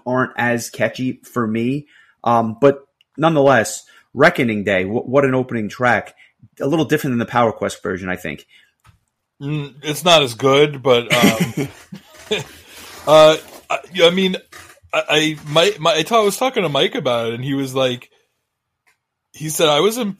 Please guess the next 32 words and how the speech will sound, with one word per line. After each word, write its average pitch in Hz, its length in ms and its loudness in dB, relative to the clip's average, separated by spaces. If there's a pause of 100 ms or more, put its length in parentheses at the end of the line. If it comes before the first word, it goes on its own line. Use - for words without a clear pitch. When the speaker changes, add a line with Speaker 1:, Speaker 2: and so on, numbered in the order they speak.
(180)
Speaker 2:
he's 170 200 -6
like, 175 120 -4
"I 160 100 0
was 214 140 0
impressed 220 560 -2
at 202 140 0
how 160 460 0 (400)
Alessio 156 960 0 (340)
at 139 160 -4
the 156 60 -8
beginning 156 400 -4
of 143 60 -4
the 139 100 -6
song, 156 340 -2
like, 113 180 -6
really 127 460 -2
channeled 131 480 -4
his 123 220 -8
inner 127 400 -6 (320)
Dave 139 220 0
Mustaine." 127 720 -6 (180)
Um, 120 540 -4 (440)
it 139 100 -14
kind 175 180 0
of 196 100 -2
sounds 151 580 -4
like 143 180 -2
a 135 40 -14
Megadeth 135 440 -4
song, 127 340 -4
and 127 100 -6
then 123 220 -4